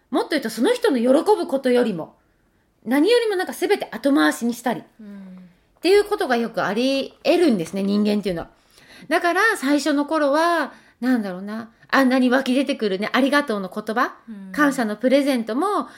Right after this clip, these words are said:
Speaker 1: だんだんだんだんし-、しなくなり、ひどい人による、なると、そのうちひどいことまで言うようになったり、
Speaker 2: うん。
Speaker 1: っていうのがよくあるんですね、
Speaker 2: うん。
Speaker 1: お話を聞いてると。だったら一番大切な人なのに、その人を大-、なんだろうな、雑に扱う、親子でも、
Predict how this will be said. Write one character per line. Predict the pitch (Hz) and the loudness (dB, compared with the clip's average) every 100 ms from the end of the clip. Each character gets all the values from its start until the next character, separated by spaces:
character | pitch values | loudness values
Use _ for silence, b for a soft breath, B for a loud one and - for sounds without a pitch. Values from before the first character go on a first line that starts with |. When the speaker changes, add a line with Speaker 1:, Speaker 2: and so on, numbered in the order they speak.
| B - | B -6
Speaker 1:
だ | 240 226 | 0 0
ん | |
だ | 202 | 0
ん | 196 | 0
だ | 254 | 2
ん | 285 | 2
だ | 262 | 0
ん | 262 | -4
し-、 | - - | -10 -18
し | - 233 | -4 -2
な | 247 | 0
く | 233 | -2
な | 233 | -4
り、 | 190 | -4
ひ | 185 | -2
ど | 240 392 | 2 2
い | |
人 | - 214 | 0 -4
に | 202 | -4
よ | 185 | -4
る、 | 175 - _ - | -6 -10 _ -6
な | 214 240 | 0 0
る | |
と、 | 196 320 339 240 B B | 0 0 0 0 B B
そ | - | -4
の | 240 | -2
う | 226 | -2
ち | 214 | -4
ひ | 226 | 0
ど | 269 | 6
い | 466 | 6
こ | 311 | 6
と | 247 | 2
ま | 214 | 0
で | 180 | 0
言 | 208 | 0
う | |
よ | 208 | 0
う | |
に | 180 | -2
な | 190 | -6
っ | - | -6
た | 139 | -6
り、 | 302 415 208 | -6 -8 -16
Speaker 2:
う | |
ん。 | |
Speaker 1:
っ | 190 185 185 175 170 170 160 _ _ _ - | -16 -14 -14 -16 -20 -20 -20 _ _ _ -2
て | 359 | 0
い | |
う | 403 | 2
の | |
が | 254 | 4
よ | 240 | 4
く | 269 | 4
あ | - 254 | 4 4
る | 233 190 170 | 2 0 -4
ん | |
で | 165 | -6
す | 190 | -4
ね、 | 269 | 0
Speaker 2:
う | |
ん。 | 302 | 2
Speaker 1:
お | |
話 | 269 226 226 | 0 -2 -4
を | |
聞 | 196 196 | -6 -8
い | |
て | 180 | -6
る | 190 | -6
と。 | 185 175 B B B | -4 -6 B B B
だ | 277 480 | -4 -4
っ | 403 | -2
た | |
ら | 262 | -6
一 | - 320 | -4 -4
番 | 415 453 440 | -2 -2 -2
大 | 415 427 | -4 -4
切 | 403 381 | -6 -4
な | 359 359 | -4 -4
人 | 381 | -6
な | 370 285 | -4 -4
の | 208 | -4
に、 | 208 269 254 | -4 -4 -2
そ | 233 | -2
の | 262 | -2
人 | 262 214 | -2 -6
を | 185 | -6
大-、 | - 202 226 220 - _ _ | -6 -2 -2 -4 -12 _ _
な | - 214 | -6 -4
ん | |
だ | 160 | -4
ろ | 151 | -10
う | |
な、 | - | -6
雑 | - 233 262 | -4 -2 0
に | 262 | 0
扱 | 170 170 - 170 | -2 -6 -8 -8
う、 | - | 0
親 | 247 233 | 0 2
子 | 185 | -2
で | 170 | -4
も、 | 170 - | -6 -12